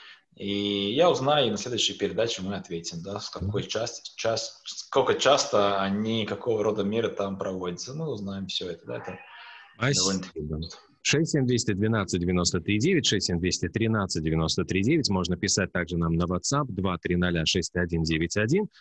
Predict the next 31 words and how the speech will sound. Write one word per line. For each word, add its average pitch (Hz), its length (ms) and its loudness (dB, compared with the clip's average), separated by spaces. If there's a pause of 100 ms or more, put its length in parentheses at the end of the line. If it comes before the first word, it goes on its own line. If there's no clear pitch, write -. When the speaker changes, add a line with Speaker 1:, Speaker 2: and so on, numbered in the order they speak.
(220)
Speaker 2:
Кстати, 123 340 -2
в - 120 -12
прошлый 123 360 2
раз, 139 260 0
вот, 117 120 -2
по-моему, 117 540 2
мы 107 220 2
начали 107 560 2
разговор 104 680 0
о, 98 200 0
м, 95 340 0
мусорной 98 720 2
реформе, 101 400 0
вот 90 160 0
о 87 100 -2
мусоропроводах. 92 840 0 (460)
И, 123 320 4
э, - 140 -4
вот 113 680 2
я 123 140 0
вдруг 113 400 -2
с - 80 -2
удивлением 120 600 2
обнаружил 107 460 0
продолжение 110 600 2
этой 101 180 -2
истории 147 540 2 (260)
в 101 160 0
России. 135 600 2
Вот, 92 180 -2 (100)
эм, 98 460 2